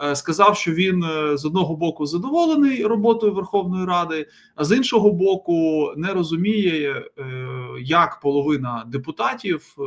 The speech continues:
полишили засідання і поїхали на молитовний сніданок у Сполучених Штатах. І президент начебто дуже незадоволений тим, що депутати постійно бувають у якісь, у якихось там відрядженнях,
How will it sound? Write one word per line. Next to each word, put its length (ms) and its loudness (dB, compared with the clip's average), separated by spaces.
полишили 540 0
засідання 800 -2
і 100 2
поїхали 640 -6
на 260 -4
молитовний 800 -8
сніданок 760 -8
у 200 0
Сполучених 600 2
Штатах. 380 -6
І 40 -20
президент 500 -2
начебто 400 -4
дуже 300 -2
незадоволений 720 2
тим, 220 -2
що 140 -8
депутати 520 -4
постійно 460 -6
бувають 500 -4
у 40 -10
якісь, 460 -10
у 40 -12
якихось 380 -12
там 180 -14
відрядженнях, 680 2